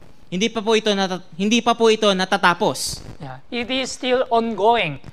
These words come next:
Speaker 2: until we stand, uh, before Jesus Christ.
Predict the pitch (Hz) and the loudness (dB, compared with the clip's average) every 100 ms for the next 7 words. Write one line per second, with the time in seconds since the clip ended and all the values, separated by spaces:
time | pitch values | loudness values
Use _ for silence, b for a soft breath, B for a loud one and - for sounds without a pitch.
0 | - 214 226 226 247 247 196 214 208 - | -2 2 2 0 0 0 0 -4 -6 -4
1 | 214 220 220 226 - - - - - - | 0 0 -4 -14 -20 -20 -20 -20 -14 -6
2 | 160 147 143 180 208 214 190 190 196 185 | -4 -4 -6 -6 -2 -2 -2 -4 -8 -10
3 | - 175 123 - - - | -6 -4 -4 -8 -18 -20